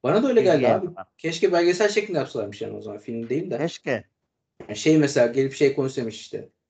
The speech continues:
Speaker 1: Halil Gol Saççı gelip konuş demiş işte. <laughs> "Ben de işte Baggio'nun üzerine gittim." falan diye böyle anlatsaymış keşke. Yani Baggio da anlatsaymış bir şeyler.
Speaker 2: Keşke.
Speaker 1: Yani bunu film şeklinde yapmak saçma gelmiş, geldi bana.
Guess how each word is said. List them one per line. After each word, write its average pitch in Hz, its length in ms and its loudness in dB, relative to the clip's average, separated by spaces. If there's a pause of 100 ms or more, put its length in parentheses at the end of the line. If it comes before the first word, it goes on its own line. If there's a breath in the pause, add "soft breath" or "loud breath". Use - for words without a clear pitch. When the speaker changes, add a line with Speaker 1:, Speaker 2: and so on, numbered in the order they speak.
(600)
Speaker 1:
Halil 135 140 6
Gol 143 140 6
Saççı 139 320 -2
gelip 131 220 -4
konuş 135 240 -4
demiş 107 200 -8
işte. - 220 -14
<laughs> 117 340 -12 (380)
"Ben 120 160 0
de 123 40 0
işte 120 220 -2
Baggio'nun 123 300 0
üzerine 127 280 -2
gittim." 113 260 -10
falan 117 260 0
diye 107 200 -2
böyle 139 120 0
anlatsaymış 147 500 0
keşke. 104 260 -6
Yani 104 100 -6
Baggio 107 280 -2
da 113 80 0
anlatsaymış 107 460 -8
bir - 40 -20
şeyler. - 280 -10 (640)
Speaker 2:
Keşke. 120 260 -16
Speaker 1:
Yani 92 180 -12 (340)
bunu 123 140 -4
film 139 200 0
şeklinde 135 300 2
yapmak 156 260 -4
saçma 143 320 -4
gelmiş, - 320 -4
geldi 104 260 -4
bana. 104 100 -12